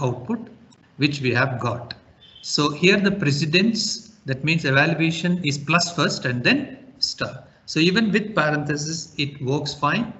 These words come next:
We can check it for many other input, uh, expressions. It all works. It's already tested. And this is the working of the infix to suffix conversion.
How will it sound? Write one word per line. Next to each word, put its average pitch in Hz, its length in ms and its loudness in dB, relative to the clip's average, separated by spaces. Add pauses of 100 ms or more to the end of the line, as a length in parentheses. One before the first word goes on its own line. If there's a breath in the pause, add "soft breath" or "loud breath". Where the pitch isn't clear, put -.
(720)
We 135 100 2
can 143 260 2
check 160 240 0
it 165 100 0
for 143 200 0
many 143 420 0
other 135 320 0 (100)
input, 127 540 -4
uh, 117 260 0
expressions. 139 720 0
It 143 100 -2
all 139 340 2
works. 143 440 -2
It's - 140 -8
already 107 240 -6
tested. 233 600 0 (540 loud breath)
And 135 460 4
this 175 160 2
is 214 120 -4
the 185 140 0
working 143 500 -2
of 127 480 0 (460)
the 233 400 4 (2250 soft breath)
infix 170 520 4
to 254 140 4
suffix 165 520 0
conversion. 110 720 -4